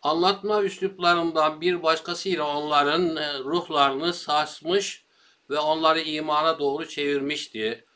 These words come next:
"Maleküm la tercune lillahi vekara." Ey kavmim,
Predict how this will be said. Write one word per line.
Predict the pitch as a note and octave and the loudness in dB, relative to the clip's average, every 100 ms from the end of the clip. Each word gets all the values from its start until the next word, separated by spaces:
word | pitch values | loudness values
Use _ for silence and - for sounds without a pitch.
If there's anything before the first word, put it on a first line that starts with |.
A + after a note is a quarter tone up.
| _ - | _ -8
"Maleküm | G3+ G#3+ F#3 D#3+ D#3+ C#3+ C#3 C#3 _ _ _ | -2 2 4 2 0 -2 0 -4 _ _ _
la | C#3+ E3 F3 E3+ E3+ E3+ E3 D#3 C3+ - _ _ - | 4 8 8 10 12 12 10 6 -6 -16 _ _ 4
tercune | E3 E3+ D#3+ C#3+ G#3 G3 F3+ E3+ | 6 6 4 0 2 4 4 2
lillahi | D#3+ D#3+ E3+ F3+ F3 E3 | -2 -2 6 8 8 2
vekara." | D3+ D3 D3+ C3+ A2+ G2+ G2+ - _ _ - | 0 2 2 2 2 2 0 -4 _ _ -4
Ey | F#3+ G3 | -2 2
kavmim, | F3 D#3 B2 A2+ A#2+ | 4 4 4 -4 -6